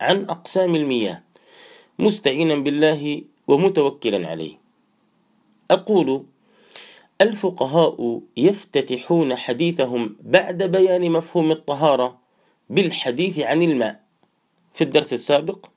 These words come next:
بينا مفهوم الطهارة وبعض التقسيمات الخاصة بالطهارة. بعد ذلك يبدأ الفقهاء ويتكلمون عن الماء وعن أقسامه. لماذا؟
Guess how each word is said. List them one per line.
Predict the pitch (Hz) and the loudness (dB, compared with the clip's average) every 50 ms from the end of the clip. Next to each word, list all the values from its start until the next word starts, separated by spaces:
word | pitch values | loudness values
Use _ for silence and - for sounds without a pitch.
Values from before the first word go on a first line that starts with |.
| _ _ _ _ - | _ _ _ _ 0
بينا | 110 135 139 139 160 165 165 165 170 175 214 | 0 2 2 4 2 2 2 0 -2 -4 -4
مفهوم | 202 127 117 - - - - 151 151 147 143 | -2 -2 -2 -4 -4 -2 -2 0 2 2 0
الطهارة | 135 - - 131 131 139 156 156 156 160 156 - 180 175 - | 0 -2 -4 -4 0 2 2 4 4 2 0 -2 -4 -4 -2
وبعض | 123 120 117 113 170 170 - 123 120 123 120 | 0 0 2 2 2 2 2 -2 -8 -4 -2
التقسيمات | 143 151 175 - - - - - _ - - - - - - 147 147 147 160 165 170 160 170 - | -2 -2 -2 -4 -6 -8 -8 -6 _ -6 -6 -4 -6 -4 -2 0 0 0 0 0 0 0 -2 -4
الخاصة | 180 180 - - - 135 123 123 - - 151 165 175 175 - - 185 180 175 175 185 185 180 180 - _ _ _ _ - | -6 -6 -4 -2 -2 -2 -2 -2 -4 -4 -2 -2 -2 -2 0 0 0 0 0 -2 -6 -6 -8 -12 -18 _ _ _ _ 0
بالطهارة. | - 185 180 180 - 127 107 107 90 90 92 87 - _ _ _ _ _ _ - - - - - - - - - - - - - - _ - | 0 0 2 2 0 -2 0 -2 -4 -4 -6 -8 -12 _ _ _ _ _ _ -18 -18 -16 -16 -16 -16 -16 -18 -18 -20 -20 -20 -20 -20 _ -2
بعد | 139 - 156 190 226 | 0 0 2 4 4
ذلك | 214 226 220 196 196 180 - 180 175 180 - - _ _ _ _ _ _ - | 4 4 2 0 -2 0 0 -2 -2 -2 -6 -12 _ _ _ _ _ _ 2
يبدأ | 151 202 180 156 135 131 120 | 2 2 2 0 -4 -6 -6
الفقهاء | 135 - - 120 - - 127 143 165 185 | -6 -8 -10 -12 -10 -4 0 2 2 2
ويتكلمون | - 170 131 120 123 120 123 120 - 135 123 127 135 143 160 170 170 160 160 165 165 - - _ _ _ _ _ _ _ _ - | 2 2 0 0 0 0 -2 -4 -2 -2 0 0 0 0 0 0 0 0 0 0 0 -2 -6 _ _ _ _ _ _ _ _ -4
عن | 107 120 139 175 202 208 208 202 | -2 2 2 4 4 2 2 0
الماء | 185 175 170 170 151 117 104 - _ - - - _ _ _ _ _ _ _ _ _ _ _ _ _ _ _ _ - | 0 2 2 2 2 0 -2 -8 _ -20 -20 -20 _ _ _ _ _ _ _ _ _ _ _ _ _ _ _ _ 0
وعن | 104 123 170 165 | 2 2 2 2
أقسامه. | - 180 - - - 196 170 156 131 110 101 95 92 85 82 - _ _ _ _ - | 0 -4 -6 -2 2 2 2 2 2 -2 -4 -6 -10 -14 -16 -18 _ _ _ _ -2
لماذا؟ | 107 117 135 139 151 156 139 117 101 101 98 95 95 | 0 2 2 4 4 4 4 2 0 -2 -4 -4 -6